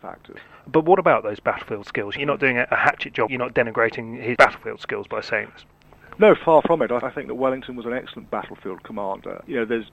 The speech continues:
Speaker 1: historians have a, a, not, not a terribly helpful tendency to sort of create league tables. And there's a lot of debate about, you know, was Wellington a better battlefield commander than, than Napoleon or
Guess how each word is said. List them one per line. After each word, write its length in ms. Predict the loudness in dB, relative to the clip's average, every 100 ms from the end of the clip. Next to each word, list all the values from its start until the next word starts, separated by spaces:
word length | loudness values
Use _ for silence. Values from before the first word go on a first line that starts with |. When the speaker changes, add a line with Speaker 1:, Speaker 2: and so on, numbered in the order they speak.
| -16
Speaker 1:
historians 800 | -8 -6 4 6 6 4 -2 -8 -14 -20 -20 -20 _ -14
have 260 | -4 -2 0
a, 300 | -2 -2 -8 -14
a, 180 | -16 -16 -20 -18
not, 320 | -4 -4 -2
not 160 | -6
a 40 | -6 -10 _ _ -4
terribly 360 | 0 2 0
helpful 400 | -2 -4 -4 -12 -12
tendency 420 | -12 -12 -12 -12
to 80 | -10 -10
sort 120 | -12
of 140 | -12
create 400 | -8 -4 -4 -4
league 300 | -8 -8 -10 -16
tables. 440 | -10 -8 -8 -10 -12 -14 -16 -16 -16 -16 -16
And 320 | -8 -6 -6 -4
there's 140 | 0
a 20 |
lot 140 | 0 0
of 100 | -4
debate 360 | -2 -2 -2 -4
about, 320 | -6 -6 -6
you 60 |
know, 40 | -10
was 300 | 0 0 2
Wellington 480 | 0 -2 -2 -8 -8
a 100 | -6
better 320 | -6 -4 -6
battlefield 480 | -6 -8 -10 -12 -12
commander 440 | -10 -10 -8 -8
than, 240 | -10 -12 -12
than 160 | -12
Napoleon 720 | -12 -12 -10 -8 -6 -8 -8
or 240 | -8 -8